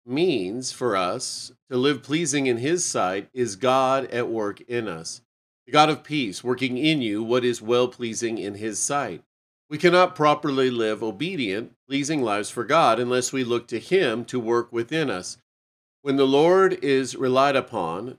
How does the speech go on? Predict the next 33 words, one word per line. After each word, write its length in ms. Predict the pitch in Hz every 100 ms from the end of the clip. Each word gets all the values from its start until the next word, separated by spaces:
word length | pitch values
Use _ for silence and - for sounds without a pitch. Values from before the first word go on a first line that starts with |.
| -
to 80 |
work 200 | 127 139
within 340 | 143 143 135 101
us, 360 | 98 110 - - _ _ _ _ _ _ -
he 320 | 170 175 151
then 380 | 131 139 185 165
expresses 720 | 120 - - 131 127 147 131
his 220 | 139 120
heart 540 | 110 143 160 90 76 - _ _ _ -
and 120 | 123
his 300 | 135 143 113
will 440 | 107 139 165 110
through 420 | 104 - 143 160 113
us. 380 | 78 - - _ _ _ _ -
Therefore, 340 | 170 175 143
we 160 | 123 127
are 160 | 123
ambassadors 960 | 123 120 104 131 151 175 - 110 107 -
for 340 | - 175 185
Christ, 640 | 185 127 95 85 104 - - _ _ _
as 140 | 131 120
though 140 | 147
God 600 | 120 135 147 165 175 170
were 220 | 143 127
pleading 760 | 123 - 127 170 165 123 110 117 - _
through 300 | 160 175 113
us. 400 | 85 98 - 120
We 140 | 127
implore 400 | 123 120 143 143
you 580 | 131 185 147 107 110 120 _ _
on 100 | 123
Christ's 320 | 120 143 135 -
behalf, 600 | 127 127 135 101 87